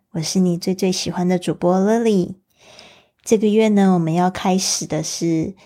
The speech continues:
这个二十日神性日记的挑战，twenty day spiritual journaling challenge。为什么会做到这种这个日记挑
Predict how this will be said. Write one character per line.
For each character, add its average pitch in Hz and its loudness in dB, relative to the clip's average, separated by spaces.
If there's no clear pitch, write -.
这 175 -2
个 - -4
二 220 2
十 165 -2
日 180 2
神 160 -2
性 175 0
日 175 2
记 170 -2
的 - -2
挑 - -8
战 165 -2
，twenty 220 -6
day 220 -2
spiritual 202 0
journaling 185 2
challenge。 - -4
为 220 2
什 202 -2
么 - -4
会 175 0
做 180 0
到 165 -2
这 170 -2
种 - -10
这 - -6
个 156 0
日 190 4
记 180 0
挑 - -6